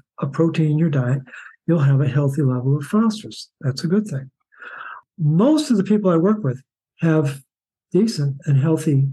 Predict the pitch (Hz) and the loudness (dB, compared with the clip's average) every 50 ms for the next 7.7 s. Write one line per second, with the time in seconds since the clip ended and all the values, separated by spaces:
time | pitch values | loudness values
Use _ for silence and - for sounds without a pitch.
0 | - - 165 170 180 175 - - 120 120 - - - _ _ _ _ _ - 147 | -2 0 2 2 2 0 -2 -8 -14 -14 -16 -18 -20 _ _ _ _ _ -6 -2
1 | 135 170 170 175 175 175 170 160 156 151 - - _ - 175 151 143 139 143 139 | 0 2 2 2 2 2 0 0 0 -2 -8 -10 _ -2 0 2 2 2 2 2
2 | 139 135 135 127 135 156 170 202 214 220 220 208 214 - _ _ _ _ - 175 | 2 0 -2 -2 0 2 2 4 2 2 0 -2 -6 -12 _ _ _ _ -2 0
3 | 180 180 180 180 190 185 185 180 185 - - _ _ - 160 156 160 160 135 151 | 0 2 2 2 0 0 0 -4 -8 -14 -20 _ _ -2 -2 0 0 0 0 2
4 | 160 165 156 143 160 156 151 151 143 147 156 156 151 151 - - - - - - | 2 2 0 0 0 0 0 0 0 0 0 -2 -2 -4 -10 -16 -20 -20 -20 -20
5 | - - _ _ _ 156 165 165 202 220 233 196 185 160 151 143 135 143 151 147 | -20 -20 _ _ _ 0 2 2 4 4 4 4 2 2 2 2 2 0 0 0
6 | 143 151 151 151 139 143 147 143 143 139 135 170 175 196 202 185 143 139 131 131 | 0 0 0 0 0 0 0 2 2 2 2 2 0 0 2 2 0 0 0 -2
7 | - - - 135 135 131 135 - 143 139 139 139 - | -6 -6 -4 -2 -2 -2 0 0 0 0 0 -2 -4